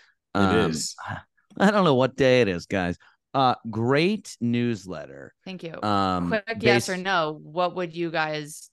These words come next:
Speaker 3: would you guys work for someone who you disagreed with to better help them connect with their constituents?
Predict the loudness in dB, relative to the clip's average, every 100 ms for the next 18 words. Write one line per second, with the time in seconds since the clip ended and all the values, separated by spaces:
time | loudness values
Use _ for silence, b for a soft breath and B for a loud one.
0 | _ -10 -8 -6 -6 -4 -6 -10 -10 -10
1 | -10 -14 -10 -10 -8 -8 -10 -10 -12 -10
2 | -10 -10 -12 -6 -4 -4 -6 -10 -10 -10
3 | -8 -10 -10 -12 -12 -12 -14 -16 _ -14
4 | -14 -16